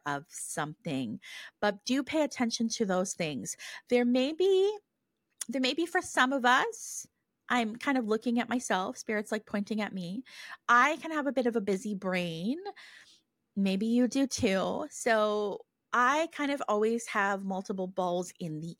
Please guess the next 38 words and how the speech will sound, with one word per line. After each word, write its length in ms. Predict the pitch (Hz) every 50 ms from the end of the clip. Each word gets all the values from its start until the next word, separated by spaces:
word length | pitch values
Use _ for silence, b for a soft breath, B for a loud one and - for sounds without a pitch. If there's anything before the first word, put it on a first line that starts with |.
| - -
air, 540 | 151 143 139 139 143 180 247 302 349 392 - _ B B B B B B B B B -
and 300 | 208 214 214 214 220 208
then 640 | 233 226 220 214 208 208 202 202 202 202 208 208 208 - -
I 200 | - 202 185 190
become 560 | 190 220 208 - - - 208 190 190 196 185 -
almost 800 | - 190 190 190 190 190 185 196 - - - - - - - - _ _ _ _ - - -
stalled, 480 | - - - - 247 214 202 214 285 415 466 370
like, 220 | - 247 214 208 -
it's 160 | 240 - -
almost 300 | 226 220 233 240 - -
like 180 | 214 196 196 - -
decision 480 | 220 220 - - 214 208 - 220 214 220
paralysis 920 | - - 196 185 170 175 180 175 240 254 - - 339 480 494 - - - B B B B B B B
because 360 | 240 240 - - 262 226 -
I've 140 | - 240 -
got 180 | 220 - -
too 300 | - - - - 214 208
many 360 | 202 196 190 180 170 180 175
balls 480 | 175 180 180 160 160 165 170 170 175 - -
in 220 | 160 160 156 156 151
the 160 | 147 143 - -
air. 320 | 139 127 - - - - - _ _ B B B B B B
Okay, 300 | 196 - - 214 220 285
so 180 | 294 - - 262
just 320 | 226 - 262 277 - -
as 80 | 349 -
a 60 | 427
heads 340 | - - - 311 302 - -
up, 160 | 254 247 -
if 140 | 220 214 -
you're 100 | 214 208
someone 460 | - - 220 190 208 233 294 320 269
like 280 | 220 214 214 214 _ -
me, 280 | 185 180 165 170 196 - B B B B B B B B B B B B
you 240 | - 202 214 247 269
may 320 | 294 320 320 320 339 330 302
feel 640 | - - 262 247 240 226 226 233 233 226 214 - -
almost 640 | 202 202 202 208 208 208 202 208 202 - - -